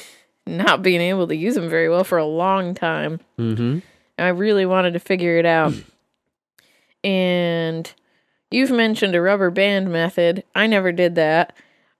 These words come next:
Speaker 1: I, uh, when I was, I was probably around five when I started getting into it. Like, "I gotta figure this out." And I just wouldn't pull the chopsticks apart,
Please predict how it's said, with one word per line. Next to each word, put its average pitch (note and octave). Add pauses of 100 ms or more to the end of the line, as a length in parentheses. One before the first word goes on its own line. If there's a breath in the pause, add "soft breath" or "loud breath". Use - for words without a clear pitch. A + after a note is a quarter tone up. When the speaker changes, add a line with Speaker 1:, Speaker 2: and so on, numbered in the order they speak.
Speaker 1:
I, F3+
uh, D#3+
when F3
I F3
was, E3 (720)
I G#3
was B3+
probably E4
around G#3+
five D#3 (120)
when E3
I D3+
started D#3
getting D3 (220)
into D3+
it. C3+
Like, C3+
"I D#3+
gotta D#3+
figure D3+
this D3+
out." D3 (560 soft breath)
And F#3
I G3
just G3
wouldn't F#3+ (440 soft breath)
pull F#3
the F3
chopsticks F3
apart, F3